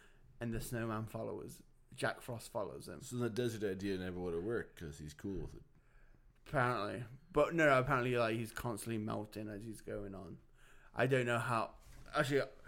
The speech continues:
Speaker 1: you know what? Ladies and gentlemen, me being the Wikipedia fiend that I am.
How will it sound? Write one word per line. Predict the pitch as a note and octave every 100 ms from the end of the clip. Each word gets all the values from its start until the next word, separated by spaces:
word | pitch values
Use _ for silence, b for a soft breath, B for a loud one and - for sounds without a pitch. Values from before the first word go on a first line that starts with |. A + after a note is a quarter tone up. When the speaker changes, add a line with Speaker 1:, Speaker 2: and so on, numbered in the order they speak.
| B B B
Speaker 1:
you | D#3+
know | G3
what? | - - - -
Ladies | F3+ G#3 E3
and | D3+
gentlemen, | D3 C#3+ C3+ B2+ A#2 A2 A2 A#2+ - - - b b b -
me | E3 F#3+
being | E3+ E3
the | D3
Wikipedia | D3+ D3 C3 C#3 C#3 C3 B2
fiend | - B2+ A#2+
that | A#2+ -
I | A2
am. | A2+ G#2+